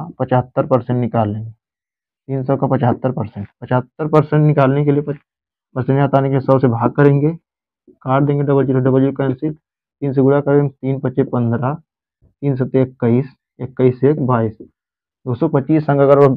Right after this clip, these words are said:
विद्यार्थी पाएगा तो उसका जो है total पचहत्तर परसेंट प्राप्त हो जाएगा, क्वेश्चन में ही बोला गया है।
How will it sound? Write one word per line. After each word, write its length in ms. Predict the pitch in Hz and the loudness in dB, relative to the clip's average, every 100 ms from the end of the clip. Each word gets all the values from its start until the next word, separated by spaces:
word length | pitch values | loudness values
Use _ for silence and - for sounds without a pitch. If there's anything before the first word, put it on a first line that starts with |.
| 127 | 0
विद्यार्थी 400 | 127 123 127 127 - | 0 4 4 4 4
पाएगा 420 | 135 143 127 131 | 6 8 6 2
तो 120 | 127 | -2
उसका 240 | 117 143 156 | -2 -2 0
जो 160 | 131 127 | 2 2
है 100 | 180 | 0
total 640 | - _ _ - 131 156 | -8 _ _ -4 2 4
पचहत्तर 400 | 160 143 127 147 | 4 4 6 6
परसेंट 380 | 139 123 - 180 | 6 4 2 -2
प्राप्त 400 | - 147 143 - | 0 2 2 2
हो 40 | 120 | 0
जाएगा, 260 | 117 107 | 0 -2
क्वेश्चन 1200 | 95 _ _ _ _ _ _ _ _ 139 127 147 | -8 _ _ _ _ _ _ _ _ -4 0 0
में 120 | 135 | 2
ही 80 | 139 | 2
बोला 240 | 131 131 120 | 4 4 4
गया 160 | 110 | 0
है। 100 | 101 | -8